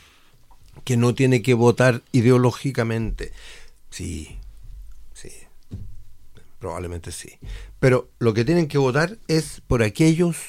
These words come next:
candidatos que sean honestos y que técnicamente sean capaces.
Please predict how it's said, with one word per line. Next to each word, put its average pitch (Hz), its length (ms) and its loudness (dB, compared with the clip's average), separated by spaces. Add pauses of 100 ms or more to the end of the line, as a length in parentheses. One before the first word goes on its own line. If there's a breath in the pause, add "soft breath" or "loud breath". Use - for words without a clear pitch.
(140)
candidatos 120 640 0
que 120 140 -4
sean 98 280 -4 (120)
honestos 240 600 -4 (480)
y 147 80 2
que 147 140 4
técnicamente 165 760 0
sean 139 200 -6
capaces. - 440 -10